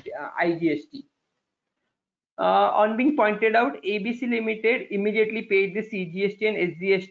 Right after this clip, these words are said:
T on the said transaction, and they have paid this in the month of February twenty twenty. Uh, thereafter, they have filed a refund claim in the month of March twenty twenty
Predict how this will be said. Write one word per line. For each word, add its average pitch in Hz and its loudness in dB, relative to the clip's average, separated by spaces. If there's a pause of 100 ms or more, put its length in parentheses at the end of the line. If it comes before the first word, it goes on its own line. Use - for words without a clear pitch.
T 226 -4
on 185 -2
the 202 2
said 196 2
transaction, 165 -2 (240)
and 214 0
they 220 6
have 240 0
paid 202 2
this 240 -4 (240)
in 196 -6
the 214 4
month 175 0
of 214 2
February 175 0
twenty 151 -2
twenty. 127 -4 (1200)
Uh, 175 2 (140)
thereafter, 233 2
they 180 4
have 220 2
filed 196 0
a 214 4
refund 190 -2
claim 147 -2 (320)
in 202 -2
the 226 0
month 196 0
of 247 2
March 202 0 (100)
twenty 175 0
twenty 147 -4